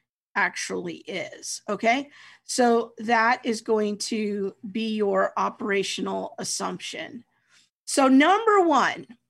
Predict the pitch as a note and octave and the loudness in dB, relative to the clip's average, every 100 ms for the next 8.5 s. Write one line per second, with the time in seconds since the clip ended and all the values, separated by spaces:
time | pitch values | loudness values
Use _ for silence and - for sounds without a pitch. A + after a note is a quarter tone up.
0 | - A#3+ A#3+ - E4 F#4+ A#4 G4+ - - | -4 -2 -2 2 4 6 6 4 -2 -4
1 | C4 C4+ B3 A#3 A3+ A3 A3+ _ _ _ | 0 4 6 4 2 -2 -6 _ _ _
2 | - C#4+ C4 G#3+ A#3+ C4+ A3 E3 - - | -2 2 2 0 2 4 2 0 -6 -14
3 | - _ _ _ _ - A#3+ G#3 - C4+ | -14 _ _ _ _ -2 -2 -2 -2 2
4 | G#3 F3+ - - - - _ _ _ _ | 2 0 -6 -16 -20 -20 _ _ _ _
5 | _ - - A#3+ B3 D4+ F#4 - - B3+ | _ -6 0 2 2 0 0 -2 0 0
6 | A#3 B3 A3+ A3 - B3+ A#3+ A3+ G3+ G3 | 0 0 -4 -4 -4 -2 -2 -4 -4 -4
7 | G3 G3 F#3+ G#3+ G#3+ G#3 G3+ F#3+ - F#3+ | -4 -6 -6 -6 -4 -4 -4 -4 -6 -8
8 | F#3 F3+ E3 - | -6 -4 -6 -10